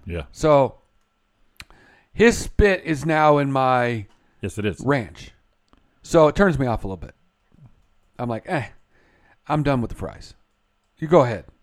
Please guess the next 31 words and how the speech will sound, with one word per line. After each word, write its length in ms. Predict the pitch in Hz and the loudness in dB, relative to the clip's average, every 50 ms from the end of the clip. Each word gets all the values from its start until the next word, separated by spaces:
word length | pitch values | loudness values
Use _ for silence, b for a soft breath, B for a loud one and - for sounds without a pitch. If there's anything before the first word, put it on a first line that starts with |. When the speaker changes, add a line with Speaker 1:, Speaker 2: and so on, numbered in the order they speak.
| _ _ _ | _ _ _
Speaker 2:
I 100 | 117 120 | -10 -8
had 140 | 131 127 113 | -6 -6 -6
enough. 300 | 107 107 95 - - - | -6 -8 -8 -10 -12 -10
Speaker 1:
<laughs> 40 | - | -6
Speaker 2:
I'm 380 | 139 113 - - - 123 127 120 | -6 -6 -6 -8 -10 -8 -8 -8
a, 120 | 107 - | -8 -10
I'm 160 | - 117 117 110 | -10 -10 -10 -10
a, 100 | 95 - | -10 -10
I'm 200 | - 123 120 113 107 | -10 -8 -8 -8 -8
a 200 | 104 98 104 98 | -8 -8 -10 -12
thing. 260 | - - 95 - - | -10 -12 -14 -14 -14
Great." 180 | 113 123 104 - _ _ _ _ B B B B B B B B B B B B | -16 -18 -20 -20 _ _ _ _ B B B B B B B B B B B B
So 480 | B - - 180 175 170 165 151 - - _ _ - | B -2 0 2 2 4 2 0 -2 -6 _ _ -12
I 60 | - | -8
have 160 | 147 175 175 - | -6 -6 -6 -4
to 60 | - | -4
go 80 | - 156 | -4 -2
to 60 | 143 | -2
the 60 | 131 | -2
restroom. 360 | 160 175 165 - - 95 92 - _ _ _ - | -4 -6 -8 -8 -12 -14 -14 -14 _ _ _ -10
Speaker 1:
Right. 240 | 101 95 80 76 90 127 127 _ _ b b b b b b b b b b b b b _ _ - | -8 -6 -6 -8 -10 -12 -16 _ _ b b b b b b b b b b b b b _ _ -8
Speaker 2:
Um, 400 | 135 131 120 113 110 98 98 - _ _ - | -6 -4 -4 -4 -6 -6 -10 -12 _ _ -6
in 180 | 165 185 196 196 | -4 -2 0 0
the 80 | 190 | 0
restroom, 640 | 170 160 170 165 - - - 135 135 135 135 135 123 | 0 0 -2 -2 -4 -6 -6 -4 -4 -4 -4 -4 -6
there 220 | 131 131 127 120 | -4 -4 -2 -2
is 120 | 120 117 117 | -4 -4 -4
one 220 | 117 143 156 175 | -6 -6 -4 -4
urinal, 440 | 185 180 160 147 143 143 147 143 - _ _ _ _ _ _ _ _ _ _ | -2 -2 -2 -2 -2 -4 -4 -6 -10 _ _ _ _ _ _ _ _ _ _
one 340 | - - 127 135 135 131 127 | -16 -8 -4 -4 -4 -4 -4
sheeter. 400 | - - 135 127 107 98 92 | -8 -10 -10 -10 -8 -10 -12